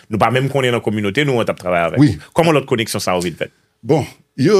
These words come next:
Speaker 2: non, non, laisse ça, yo, yo, presque fait en même temps.
Speaker 1: Mhm.
Speaker 2: Hein, disons, bagaille. Et bon, Don, t'es en premier.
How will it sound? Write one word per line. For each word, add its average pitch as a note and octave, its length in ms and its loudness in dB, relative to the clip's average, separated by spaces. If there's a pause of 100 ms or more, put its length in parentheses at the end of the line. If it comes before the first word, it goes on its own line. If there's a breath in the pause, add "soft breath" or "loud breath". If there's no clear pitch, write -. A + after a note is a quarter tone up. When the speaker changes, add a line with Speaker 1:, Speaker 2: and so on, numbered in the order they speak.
(520)
Speaker 2:
non, E3 380 2
non, E3+ 160 2
laisse F#3 220 2
ça, B2+ 200 0
yo, F3+ 280 2
yo, D3+ 140 2
presque E3 340 -2
fait B2+ 320 -4
en A#2 80 -2
même G#2+ 260 0
temps. E2+ 260 -20 (240)
Speaker 1:
Mhm. A#2 160 -2
Speaker 2:
Hein, C3 140 2
disons, C#3 260 2
bagaille. C3 640 2 (680 loud breath)
Et G#2+ 560 2
bon, G2+ 300 -2 (180)
Don, D#3 380 2
t'es G3+ 140 0
en G3 100 2
premier. B2 460 0